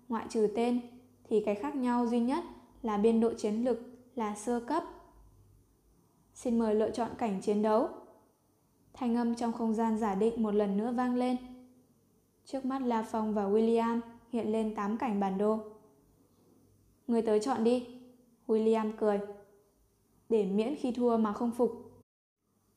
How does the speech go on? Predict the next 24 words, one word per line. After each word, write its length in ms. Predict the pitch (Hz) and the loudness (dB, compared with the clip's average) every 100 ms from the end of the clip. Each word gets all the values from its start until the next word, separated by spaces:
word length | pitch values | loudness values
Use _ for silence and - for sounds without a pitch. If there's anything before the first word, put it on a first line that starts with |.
| _ | _
"Vậy, 320 | 262 220 247 240 - - | -4 -2 -2 -4 -18 -20
sân 340 | - - 220 214 | -8 -2 0 0
vận 160 | 220 | 2
động 200 | 220 - | 0 2
đi." 380 | 226 262 254 - - _ _ _ _ _ _ _ _ _ | 2 0 -2 -16 -20 _ _ _ _ _ _ _ _ _
La 140 | 240 | -4
Phong 280 | 226 240 226 | -2 0 2
tùy 140 | 226 208 | 2 4
ý 200 | 202 208 | 2 0
chọn 180 | 269 226 | -2 -2
một 120 | 214 | -2
cảnh 200 | 233 202 | -4 -6
chiến 260 | 190 208 208 | -4 -2 0
đấu. 260 | 208 208 320 - - _ _ _ _ _ _ _ | 0 -2 -4 -14 -20 _ _ _ _ _ _ _
"Sân 260 | - 240 233 | -4 0 2
vận 160 | 226 | 2
động 200 | 233 220 | 2 2
à?" 340 | 220 214 220 - - - _ _ _ _ - | 0 0 -2 -10 -20 -20 _ _ _ _ -2
William 540 | 233 226 220 220 220 | 0 2 2 0 0
lộ 180 | 226 220 | 2 2
ra 160 | 226 | 0
vẻ 160 | 220 214 | 0 -2
kinh 260 | 196 233 233 | -2 -2 0
ngạc, 240 | 226 | -2